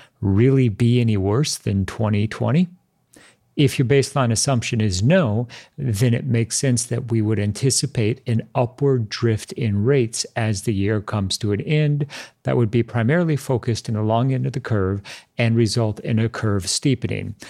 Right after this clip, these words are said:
My biggest concern is that the uncertainty that you referenced isn't going to prevent a sell-off, but it will cap it. So we're not having a conversation about whether or not ten-year yields are gonna get to two percent,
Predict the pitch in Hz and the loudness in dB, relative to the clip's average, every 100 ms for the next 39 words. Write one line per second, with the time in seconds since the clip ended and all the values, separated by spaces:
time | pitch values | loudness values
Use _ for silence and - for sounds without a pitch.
0 | - - 123 170 160 131 104 - 107 95 | -20 -4 2 4 4 4 2 -2 -2 -2
1 | 110 98 95 98 - 123 110 98 - 113 | 0 0 0 -2 -2 0 0 0 0 0
2 | 110 - - 107 104 - 120 110 - 202 | 0 -4 -2 2 2 0 -2 0 2 0
3 | 226 123 120 98 98 - 101 98 - 107 | 0 -2 0 -2 -2 0 0 0 0 -2
4 | 95 - - - - _ _ - 156 139 | -2 -6 -10 -20 -20 _ _ 2 4 4
5 | 151 156 123 127 123 110 110 - 104 92 | 0 0 0 2 4 2 -2 0 -2 0
6 | 135 190 180 - 117 - 113 90 87 87 | 2 0 -2 -4 -4 -2 -2 0 0 -2
7 | - - 233 196 180 135 131 - 95 - | -6 -2 0 2 2 2 2 -2 -4 -4
8 | 98 _ _ _ _ _ - 135 110 127 | -10 _ _ _ _ _ 0 2 4 4
9 | 160 170 147 131 135 117 98 - 139 110 | 4 2 2 2 0 0 0 0 0 0
10 | 101 110 123 117 110 107 - - 113 110 | 0 2 2 2 2 0 -2 0 2 4
11 | 110 113 101 107 101 98 110 - 110 - | 2 2 0 0 0 -2 -2 -2 -4 -2
12 | - 135 107 - | -2 0 -2 -6